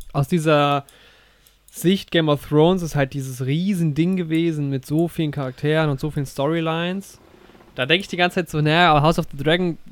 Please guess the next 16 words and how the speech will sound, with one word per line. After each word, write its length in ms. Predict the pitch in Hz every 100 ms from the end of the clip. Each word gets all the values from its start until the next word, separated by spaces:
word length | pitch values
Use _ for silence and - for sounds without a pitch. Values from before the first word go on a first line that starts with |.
| -
behandelt 360 | 120 160 180
halt 160 | 147 131
eine 240 | 147 175
Familie 560 | 180 151 147 160 202 202
irgendwie. 300 | 185 196 185
Klar 260 | - 127 131
gibt's 160 | 127
da 100 | 127
ganz 200 | 120 127
viele 200 | - 127
Mitspieler 600 | 117 131 - - 143 135
dra-, 240 | - 120 -
drumherum 540 | - 127 110 127 175
irgendwie, 460 | 156 156 160 160 165
aber, 320 | 139 131 135 - - - -
und 260 | 131 123